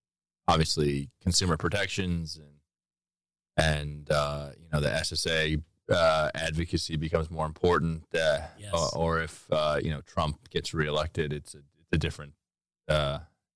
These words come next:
Speaker 1: it's a different path. So who's gonna, who's gonna win the election?
Speaker 2: Well, I don't know. I thought, uh, I'm in New York City. I have to say Bloomberg,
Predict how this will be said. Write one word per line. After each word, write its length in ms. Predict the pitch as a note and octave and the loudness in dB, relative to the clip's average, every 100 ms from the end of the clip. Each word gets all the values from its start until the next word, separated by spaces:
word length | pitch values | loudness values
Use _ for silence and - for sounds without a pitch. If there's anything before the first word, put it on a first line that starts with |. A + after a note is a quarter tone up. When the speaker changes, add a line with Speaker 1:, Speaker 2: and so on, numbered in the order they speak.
| _ | _
Speaker 1:
it's 180 | E2 - | -20 -20
a 40 | |
different 280 | _ _ _ | _ _ _
path. 260 | - B1 - | 2 2 2
So 280 | D2+ D#2+ - _ | 0 0 -6 _
who's 160 | F2 D#2+ | 0 0
gonna, 360 | D#2+ C#2 C#2 C2+ - | 0 -2 -6 -10 -4
who's 100 | F2 | 0
gonna 160 | E2 | 4
win 140 | D2+ C#2+ | 2 0
the 60 | |
election? 460 | C2+ C2 - - D2 _ _ _ _ _ _ _ | -4 -6 -4 -8 -14 _ _ _ _ _ _ _
Speaker 2:
Well, 120 | G2 G#2+ | 0 4
I 40 | |
don't 100 | B2 | 6
know. 160 | E3 G#2+ | 4 0
I 120 | F#2+ | -2
thought, 260 | - G#2+ - A#2 | -4 -8 -6 -6
uh, 200 | G#2+ G#2 - | -6 -8 -4
I'm 80 | A#2 | 2
in 80 | B2 | 2
New 80 | A#2 | 2
York 200 | G#2+ F#2+ | -2 -4
City. 360 | C#3+ B2+ F2+ | -2 -2 -4
I 40 | G#2 | -6
have 140 | G#2+ | -6
to 80 | A#2 | -4
say 180 | A#2+ G2 | -6 -4
Bloomberg, 400 | G#2+ A#2+ E2+ | -2 -2 -2